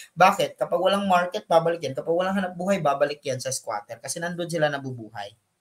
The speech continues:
Letter C. What is government system of England?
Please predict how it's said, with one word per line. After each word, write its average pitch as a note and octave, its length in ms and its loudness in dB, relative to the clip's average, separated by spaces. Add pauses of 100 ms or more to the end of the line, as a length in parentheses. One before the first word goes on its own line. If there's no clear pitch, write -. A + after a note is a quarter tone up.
(480)
Letter C3 240 -2
C. G2+ 240 -6 (1200)
What A3 160 8
is B3+ 240 2
government G3 480 8
system F3 400 2
of E3+ 160 0
England? D#3+ 560 0